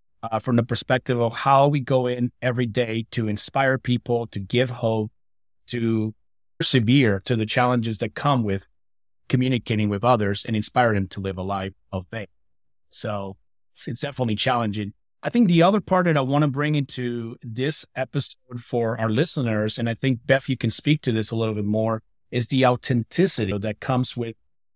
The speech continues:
I think people want real, going back to that real, their surroundings and everything that we're surrounded by. Authenticity, I think, is the cornerstone of hope,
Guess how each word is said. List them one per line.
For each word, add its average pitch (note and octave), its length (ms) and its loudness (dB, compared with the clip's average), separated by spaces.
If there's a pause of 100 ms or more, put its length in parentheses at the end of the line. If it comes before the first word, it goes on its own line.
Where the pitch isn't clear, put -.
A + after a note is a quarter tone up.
I B2+ 80 -2
think C3+ 180 -2
people D3+ 300 6
want B2 320 2
real, A2 500 2 (140)
going B2+ 240 -2
back B2+ 200 2
to B2 100 -8
that A#2+ 200 -8
real, A#2 460 0
their G#2+ 160 -2
surroundings A2 720 -2
and G#2+ 100 -2
everything A2+ 320 -2
that G#2 120 -2
we're G#2 100 -2
surrounded B2 360 -2
by. G#2 180 -4 (280)
Authenticity, B2+ 1040 2 (320)
I A#2+ 60 -8
think, C3+ 160 0
is B2+ 100 -2
the A#2+ 80 -8
cornerstone G#2+ 880 2 (400)
of A2 140 -6
hope, - 320 0